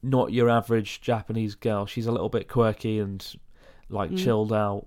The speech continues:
Speaker 1: She's, she's a little bit different. There's something about
Speaker 2: Mm.
Speaker 1: Jackie that's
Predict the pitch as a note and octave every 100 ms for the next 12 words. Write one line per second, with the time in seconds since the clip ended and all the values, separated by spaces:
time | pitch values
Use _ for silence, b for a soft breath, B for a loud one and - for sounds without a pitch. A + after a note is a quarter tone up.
0 | - - A#2+ A2 - - B2 B2 A2+ A2
1 | C3 B2+ G#2 F#2 B2+ B2 D3 C#3 B2+ B2
2 | G2+ - B2+ A2+ A2+ G#2 - -